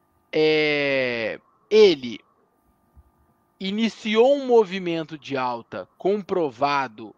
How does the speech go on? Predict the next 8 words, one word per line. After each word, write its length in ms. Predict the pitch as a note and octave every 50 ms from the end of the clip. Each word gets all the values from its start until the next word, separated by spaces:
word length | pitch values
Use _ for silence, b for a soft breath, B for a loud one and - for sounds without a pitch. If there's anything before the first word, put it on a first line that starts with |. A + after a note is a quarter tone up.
| _ _ _ _
por 220 | - C3 A2+ - -
topos 520 | _ - C3 B2+ - - - - - -
rompidos 760 | - - B2 A2 G#2 _ - A2 A2 G2 A2+ E3 F#3+ F#3+ C#3
anteriores. 1300 | A2 G#2+ G2+ - - G#2+ A2 G#2+ A2+ G2+ G#2 G#2+ G#2+ G#2 G#2 G2+ G2 F#2 F#2+ - - _ _ _ _ _ _ _ _ _ _ _ _ _ _ _ _ _ _ _ _ _ _ _ _ _ _ _ _ _ _ _ _ _ _ _ _ _ _ _ _ _ _ _ _ _ _ _ _ _ _ _ _ _ _ _ _ _ _ _ _ _ _ _ _ _ _ _ _ _ _ _ _ _ _ _ -
E 120 | G#3 C4+
aí 380 | C4 A#3 G#3 F#3+ G#3+ B3 C4 C4
ele 220 | A3+ G#3 G3 F#3
chegou 680 | - - - C4+ D4 A3 F#3 G3 G3+ G3 A3 - -